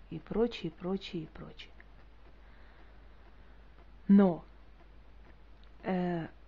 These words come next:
магия, она как таковой самой существовать не может, если, э, не будет выходить через людей, не будет взаимодействовать с людьми,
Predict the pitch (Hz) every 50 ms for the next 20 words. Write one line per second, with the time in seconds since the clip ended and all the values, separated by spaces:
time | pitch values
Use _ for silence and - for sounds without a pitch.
0 | - - - - - 185 175 180 190 214 233 254 247 226 226 202 180 180 - -
1 | - - 175 190 196 208 220 233 233 - - - - - - - - - - 190
2 | - - - 190 - - 196 185 185 196 202 202 196 - - - - 208 202 202
3 | 202 196 185 185 202 - - - - - - - 185 - - - - - 196 196
4 | 185 196 196 185 185 - 190 185 190 190 208 240 254 240 208 196 175 - 170 175
5 | 185 185 - - 185 185 185 185 180 - - - - - - - - - - -
6 | - - - - - - - - - - - - 165 165 160 160 160 160 160 156
7 | - - - - - 170 165 - - - - 196 185 196 185 170 190 220 220 202
8 | 214 202 - - 180 180 175 - - 196 180 175 175 208 226 226 - - - -
9 | 190 175 175 175 180 190 196 185 170 190 208 220 220 214 196 185 175 180 185 196
10 | 190 - 185 175 - - 185 170 170 185 185 180 180 180 175 170 185 180 - -
11 | 175 165 - - 190 185 180 180 190 220 233 254 262